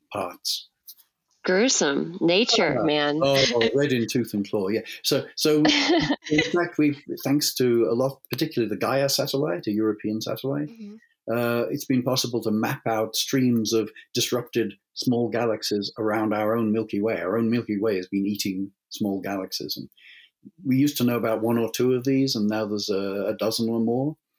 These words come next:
Speaker 1: that we can map out. There was big streams across the sky of, di-, of, di-, of stars out of these disrupted galaxies.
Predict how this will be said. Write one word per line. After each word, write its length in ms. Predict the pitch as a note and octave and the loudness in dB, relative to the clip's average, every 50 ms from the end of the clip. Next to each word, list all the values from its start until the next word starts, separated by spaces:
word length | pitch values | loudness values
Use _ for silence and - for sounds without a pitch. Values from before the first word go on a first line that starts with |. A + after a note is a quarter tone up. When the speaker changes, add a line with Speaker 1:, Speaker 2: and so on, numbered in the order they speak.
| _ _ _ _ _ _ _ _ _ - | _ _ _ _ _ _ _ _ _ -8
Speaker 1:
that 140 | G#2+ G#2+ - | -8 -6 -4
we 140 | G2 G#2 G#2 | -4 -6 -6
can 220 | - - G#2 G2+ | -6 -4 -4 -2
map 180 | G2 G#2+ C3+ C#3+ - | -2 -4 -6 -6 -6
out. 260 | G2 G#2+ B2+ C#3 - - A2 G#2+ F#2+ G#2 A#2+ | -6 -6 -6 -8 -8 -8 -8 -8 -8 -6 -4
There 100 | A#2+ A#2+ | -2 0
was 300 | A#2 A#2 - - - - - | 0 0 0 -2 -2 -2 0
big 160 | E3+ E3+ - | 0 0 2
streams 540 | - - - - - D#3+ D#3+ D3 C3+ B2+ A#2 | 2 0 0 2 2 2 4 4 2 2 0
across 360 | A2 G#2+ - - A2+ A2+ - | -2 -2 -2 -2 -2 0 -2
the 60 | - G#2 | -2 -2
sky 360 | - - - B2 A#2+ G#2+ G2 | -2 -2 0 0 0 0 0
of, 120 | F#2 F#2 F#2 - | -2 -2 -4 -2
di-, 140 | - A2 - - | -4 -4 -2 -4
of, 120 | - G2 - - | -6 -8 -8 -8
di-, 140 | - A2+ - - - | -6 -6 -6 -6 -8
of 180 | G#2+ G#2 G2 - | -10 -10 -6 -4
stars 540 | - - - A#2+ A2+ G#2+ G2+ G#2 G2+ - - - | -4 -2 0 0 0 0 0 -2 -2 -4 -4 -4
out 200 | G#2+ A2+ A2+ - | -4 -4 -4 -6
of 120 | A#2 G#2+ | -6 -4
these 260 | G#2 G#2 G2+ G2+ - - | -2 -2 -2 -2 -2 -4
disrupted 560 | - - G2+ - G#2 F#2 - - - E2 D#2 | -4 -4 -4 -2 -2 -4 -4 -6 -10 -10 -8
galaxies. 540 | F#2 F#2 F#2 E2+ D#2+ - - - - - | -8 -8 -8 -8 -8 -10 -10 -10 -12 -18